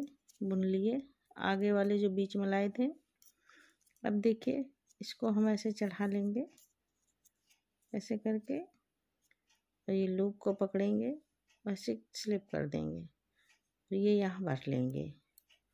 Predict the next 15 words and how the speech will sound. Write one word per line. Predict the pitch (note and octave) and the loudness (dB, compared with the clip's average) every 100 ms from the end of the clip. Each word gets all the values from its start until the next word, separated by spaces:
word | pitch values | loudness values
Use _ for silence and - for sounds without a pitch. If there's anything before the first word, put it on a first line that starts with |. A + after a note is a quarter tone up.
| _ _ _ _ _ _ | _ _ _ _ _ _
इस | F#3 - | -20 -12
तरीके | - D#3 D3+ - - | -8 -8 -10 -14 -14
से, | - _ _ _ - _ _ _ _ _ _ _ _ _ _ _ _ _ _ _ - _ | -16 _ _ _ -20 _ _ _ _ _ _ _ _ _ _ _ _ _ _ _ -20 _
फिर | G3 | -4
से | F#3+ G3+ | -4 -4
बना | G3 G3 G3 | 0 0 0
देंगे | G3+ G3+ G3+ A3 | 0 0 0 -2
इसको, | G#3+ - C4+ C#4 - _ _ _ _ _ - _ _ _ _ _ _ _ _ _ _ - - _ - | -2 -4 -4 -6 -12 _ _ _ _ _ -20 _ _ _ _ _ _ _ _ _ _ -20 -20 _ -6
ठीक | A3+ A3+ | -6 -4
है। | C#4 E4+ _ _ _ - | -6 -8 _ _ _ -8
अब | F3+ | -4
ये | F#3 F3+ | -2 0
लूप | F3+ G3+ | 0 0
बना | G#3 G#3+ G#3+ A3 | 2 2 4 2
दिया | A#3+ C4+ | 0 0